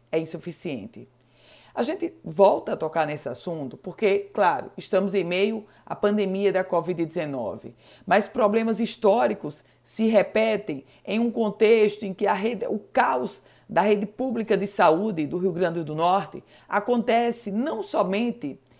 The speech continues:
pelo grande e alarmante número de casos da covid dezenove, mas também dentro de um contexto de um problema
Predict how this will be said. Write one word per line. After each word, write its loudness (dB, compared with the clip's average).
pelo 10
grande 2
e 8
alarmante 0
número 0
de -4
casos 6
da 2
covid 0
dezenove, -2
mas 2
também 2
dentro -2
de -2
um 0
contexto 4
de -2
um -2
problema 0